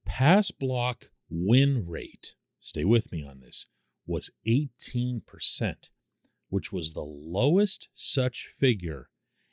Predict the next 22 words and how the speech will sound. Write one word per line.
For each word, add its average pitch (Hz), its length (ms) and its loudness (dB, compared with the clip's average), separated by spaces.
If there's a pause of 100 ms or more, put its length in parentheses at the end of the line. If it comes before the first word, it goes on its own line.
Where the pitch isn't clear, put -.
(100)
in 92 260 0 (180)
any 165 480 6 (100)
N 120 220 2
F 117 320 -6
L 107 240 -4
game 87 480 -2 (260)
played 82 600 -4 (320)
all 78 600 -2 (120)
season 76 800 -2 (280)
long. 64 640 -8 (240)
Yes, 85 600 2
including 80 680 -4
the 71 80 -16
regular 69 400 -8
season. - 520 -6 (260)
Yes, 104 680 6
<laughs> - 20 -12
including 123 960 2 (420)
all 160 340 6
those 143 260 2
rotten 117 480 -4
performances 113 880 -4